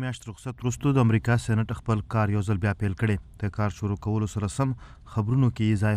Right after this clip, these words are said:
هم جوړ کړی. سینټ کې د ډیموکراټک ګوند سره یو څلوېښت رای دي چې د ایران سره شوي نیوکلیایي لوزنامې کوم قسمه مخالفت مخنیوی وکړي. هر څه که دا نه ده معلومه چې سینټ کې به دغه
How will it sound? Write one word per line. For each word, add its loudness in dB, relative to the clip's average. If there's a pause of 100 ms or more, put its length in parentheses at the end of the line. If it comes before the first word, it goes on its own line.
هم 2 (100)
جوړ -2
کړی. 0 (600)
سینټ 0
کې 2
د 4
ډیموکراټک -2
ګوند 0
سره 0 (260)
یو 0
څلوېښت -4
رای 2
دي -2
چې -6
د -2
ایران 2
سره -2 (100)
شوي 0
نیوکلیایي -2
لوزنامې 0 (540)
کوم 2 (100)
قسمه -2
مخالفت -4 (160)
مخنیوی -2
وکړي. -4 (640)
هر 2
څه 0
که -2
دا 4
نه 2
ده 2
معلومه 2
چې -6
سینټ -2
کې -4
به 0
دغه -2